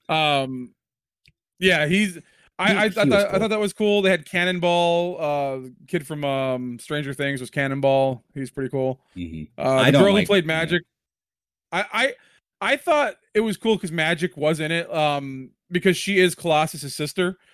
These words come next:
Speaker 2: Mm-hmm.
Speaker 1: And I thought that was cool that they have now introduced
Speaker 2: Mm.
Speaker 1: Colossus in a bigger role in Deadpool. And now they have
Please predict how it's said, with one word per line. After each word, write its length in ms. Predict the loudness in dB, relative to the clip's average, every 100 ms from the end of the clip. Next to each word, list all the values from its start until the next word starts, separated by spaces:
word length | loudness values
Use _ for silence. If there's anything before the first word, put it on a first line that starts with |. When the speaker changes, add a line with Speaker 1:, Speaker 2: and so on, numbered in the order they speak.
| -12
Speaker 2:
Mm-hmm. 240 | -10 -6
Speaker 1:
And 80 | -2
I 40 | 2
thought 100 | 2
that 80 | 2
was 120 | 0
cool 160 | 0 0
that 80 |
they 100 | 0 0
have 180 | -2
now 400 | 0 0 0 -2 -6
introduced 580 | -10 -8 -4 -2 -2 -4
Speaker 2:
Mm. 20 |
Speaker 1:
Colossus 520 | -2 0 0 0 -2
in 80 | -2
a 60 | -4
bigger 320 | -4 -2 -4
role 520 | -2 -2 -2 -4 -8 -8
in 160 | -4 0
Deadpool. 540 | 0 0 -4 -6 -6 _ _ _ -8
And 140 | -4 0
now 200 | 0 2
they 120 | 2
have 580 | 2 2 2 0 -8